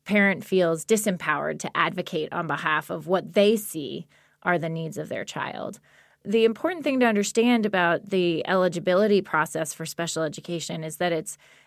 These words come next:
it's not simple and it's really complex. And because of that, what we really need to think about from the perspective of practitioners and from the perspective of policymakers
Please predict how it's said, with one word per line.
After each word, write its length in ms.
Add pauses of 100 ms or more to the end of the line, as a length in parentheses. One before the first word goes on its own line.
it's 180
not 280
simple 520
and 240
it's 220
really 300
complex. 720 (640)
And 180
because 460
of 160
that, 340 (720)
what 180
we 100
really 260
need 180
to 60
think 220
about 420
from 200
the 100
perspective 560
of 240
practitioners 960
and 280
from 160
the 80
perspective 580
of 160
policymakers 1080